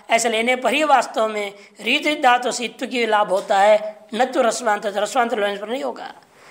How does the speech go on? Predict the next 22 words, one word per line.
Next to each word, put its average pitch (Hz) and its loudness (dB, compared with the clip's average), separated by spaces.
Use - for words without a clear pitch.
तस्मात् 240 4
यथा 208 2
आक्रम्य 240 4
वही 269 4
ग्रहीत 220 -2
उचितम 240 -4
इति 190 -8
दिक्, 190 -4
इसे 180 -2
जैसे 269 2
आकर 262 2
ग्रंथों 240 -2
में 233 0
वर्णन 226 -2
किया 254 4
गया 262 4
है - -4
प्राचीन 220 -4
हमारा 208 -2
उणादि 226 2
ग्रंथों 240 0
में 208 -4